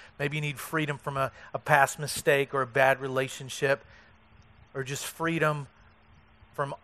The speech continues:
all the things you've done that you know you shouldn't have done, or freedom from depression, just freedom. Well, there's a source that you can go to to get that freedom, and it's the truth, and it's a person, Jesus,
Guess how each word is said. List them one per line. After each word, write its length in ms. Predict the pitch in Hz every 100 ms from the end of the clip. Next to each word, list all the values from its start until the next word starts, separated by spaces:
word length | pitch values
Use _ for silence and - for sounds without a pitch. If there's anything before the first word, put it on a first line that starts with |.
| -
all 300 | 147 156 156
the 100 | 143
things 360 | - 147 131
you've 140 | 135 120
done 240 | 139 135
that 160 | 135 127
you 60 |
know 140 | 127 131
you 120 | 123
shouldn't 280 | - 135 120
have 160 | 107
done, 240 | 123 120 117
or 60 |
freedom 500 | - - 156 156 151 -
from 200 | 147 135
depression, 580 | 131 - 131 120 - 120
just 180 | 131 -
freedom. 580 | - - 208 208 143 - - _ _ _ - _ _ - _ - - _ - _
Well, 80 | -
there's 200 | 139 147
a 60 | 135
source 800 | - - 226 214 147 135 - -
that 160 | - 156
you 80 |
can 220 | 147 156 135
go 260 | - 180 180
to 260 | - 143
to 80 | 127 117 -
get 300 | 143 139 -
that 200 | 131 -
freedom, 500 | - 139 131 107 104 - - - _ _
and 80 | 131
it's 140 | - - 127
the 60 |
truth, 680 | - - 147 147 113 104 - - _ - - _
and 80 | -
it's 120 | 117
a 60 | 117
person, 600 | - - 156 - 127 117
Jesus, 640 | 110 139 131 107 107 -